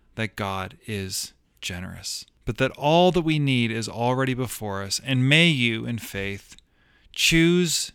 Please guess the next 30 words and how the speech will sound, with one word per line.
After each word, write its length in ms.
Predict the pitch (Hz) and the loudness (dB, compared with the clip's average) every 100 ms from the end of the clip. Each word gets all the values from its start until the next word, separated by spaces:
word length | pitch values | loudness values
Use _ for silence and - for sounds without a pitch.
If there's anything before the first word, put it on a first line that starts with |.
| _ | _
to 160 | - 131 | -2 0
risk 760 | 113 123 110 104 107 - - - _ _ _ _ _ _ _ | 0 2 2 0 -2 -2 -4 -20 _ _ _ _ _ _ _
what 140 | 110 | -6
has 120 | 117 117 | -4 -2
been 160 | 151 | -2
given 280 | 143 135 120 | 0 0 0
to 100 | 98 | -2
you 400 | 95 95 98 107 113 _ | -8 -8 -8 -10 -14 _
this 240 | 104 - | -6 -4
week 220 | 107 95 | -4 -6
relationally, 960 | - 101 98 98 - 113 110 113 113 110 _ _ 131 | -4 -2 -2 -2 -2 -2 -4 -4 -6 -12 _ _ -14
with 240 | 110 - | -14 -6
your 160 | 107 107 | -2 0
influence, 920 | 120 - 123 120 120 110 - - - _ - | 0 0 2 4 2 0 -2 -4 -8 _ -12
with 160 | 123 | -10
your 100 | 113 | -8
finances. 640 | - - 117 127 117 131 120 | -8 -2 -2 -2 -2 -4 0
May 100 | 139 | 2
you 140 | 156 | 2
choose 640 | 143 - 175 180 175 165 - | 2 2 4 4 4 2 0
to 300 | - 139 123 | 0 2 0
risk 840 | 113 123 160 135 127 - - - - - _ _ _ - | -2 2 4 6 4 0 -4 -6 -16 -20 _ _ _ -20
for 140 | - | -10
the 100 | 113 | -6
sake 300 | 107 - 123 | -2 0 0
of 100 | 127 | 0
our 140 | 117 113 | 0 2
Master, 540 | 107 104 101 - 107 | 0 0 -2 -6 -8
who 340 | 98 - 135 127 | -2 -2 0 0
is 480 | 107 104 98 - | 0 0 -4 -8